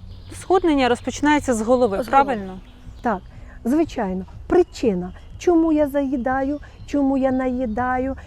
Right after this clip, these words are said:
Speaker 2: чому я не їм, про що це мені їжа. Можливо, це задоволення, а можливо, це просто посидіти в кав'ярні, з'їсти чогось смачненького, випити кави, тому що я зараз тоскую, у мене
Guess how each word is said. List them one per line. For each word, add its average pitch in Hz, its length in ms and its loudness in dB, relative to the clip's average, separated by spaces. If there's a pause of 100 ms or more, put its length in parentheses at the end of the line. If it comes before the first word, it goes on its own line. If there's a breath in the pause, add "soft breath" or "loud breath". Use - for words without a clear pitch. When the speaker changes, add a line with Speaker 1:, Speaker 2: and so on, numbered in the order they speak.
Speaker 2:
чому 277 300 2
я 294 160 4
не 320 140 4
їм, 262 460 0 (680)
про 339 140 6
що 370 280 4
це 285 220 0
мені 247 360 2
їжа. 208 480 -2 (340 loud breath)
Можливо, 302 480 2
це 320 220 -2
задоволення, 277 880 -2 (240 loud breath)
а 262 120 2
можливо, 269 440 2
це 285 140 -4
просто 294 360 -6
посидіти 254 560 -4
в 226 100 -10
кав'ярні, 247 500 -2
з'їсти 240 400 -4 (260 loud breath)
чогось 254 440 0 (200 loud breath)
смачненького, 254 880 0
випити 247 520 0
кави, 277 440 -4 (400 loud breath)
тому 269 220 0
що - 160 -6
я 254 240 -2
зараз 247 280 -4 (100)
тоскую, 240 640 -4
у - 20 -2
мене 226 260 -2